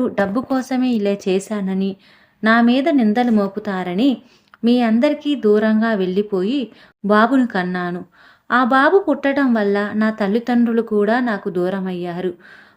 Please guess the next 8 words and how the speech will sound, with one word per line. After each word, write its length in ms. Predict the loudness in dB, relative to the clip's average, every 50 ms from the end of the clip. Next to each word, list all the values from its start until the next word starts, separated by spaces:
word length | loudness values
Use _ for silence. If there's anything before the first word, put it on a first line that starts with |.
| -6 -2
బాబు 340 | 0 2 2 2 4 2 2 4
బాధ్యతలు 520 | 4 4 4 2 2 -2 -2 -2 -2 -4
చూసుకోవటం 680 | -4 -2 -2 -2 -2 -2 -4 -4 -2 -2 -2 -2 -4 -6
కోసం 420 | -4 -4 -6 -6 -4 -4 -2 -2 0 -2 -2 -4 _ _ -20 -20 _ _ -2
బాబుని 500 | 2 4 4 4 4 2 2 2 2 2 2 0 -2 -4
ఒక 160 | -4 -2 -2 -2
అనాథ 300 | -2 0 0 -2 -2 -2
శరణాలయంలో 880 | -2 -2 -4 -2 -2 -2 -2 -2 -2 -2 -2 -2 -2 -4 -4 -2 -4